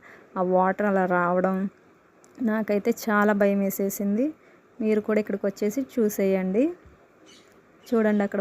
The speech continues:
వాటర్ అంతా ఇంకా ఓపెన్ చేయలేదు. ఇంకా నాలుగు హోల్స్ అయితే ఓపెన్ చేయలేదు. అవి కూడా ఓపెన్ చేస్తే కనుక ఇంకా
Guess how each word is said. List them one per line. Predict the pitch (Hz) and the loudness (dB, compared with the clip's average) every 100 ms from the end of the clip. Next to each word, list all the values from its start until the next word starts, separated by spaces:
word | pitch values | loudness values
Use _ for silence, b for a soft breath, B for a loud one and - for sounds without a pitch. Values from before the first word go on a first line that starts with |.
| 202 | 0
వాటర్ | 202 202 196 | 0 0 -4
అంతా | 196 190 208 | -4 -2 -2
ఇంకా | 208 214 202 | 2 4 4
ఓపెన్ | 208 247 254 - | 2 2 2 2
చేయలేదు. | 233 226 220 220 262 247 | 2 2 2 2 4 2
ఇంకా | 220 208 202 | 2 0 0
నాలుగు | 202 208 196 202 | 2 2 0 0
హోల్స్ | 214 208 220 220 | 2 0 0 0
అయితే | 214 214 202 | -2 0 0
ఓపెన్ | 190 208 202 | 0 -2 0
చేయలేదు. | 202 190 196 220 320 B B - | -2 0 2 2 0 B B -2
అవి | 202 208 220 | 0 0 2
కూడా | 214 214 202 208 | 4 4 2 0
ఓపెన్ | 202 202 220 214 214 | -2 0 0 0 2
చేస్తే | 208 208 - 202 202 | 0 -2 -4 -2 -2
కనుక | 196 208 233 247 214 | -2 -2 0 2 2
ఇంకా | 202 | 2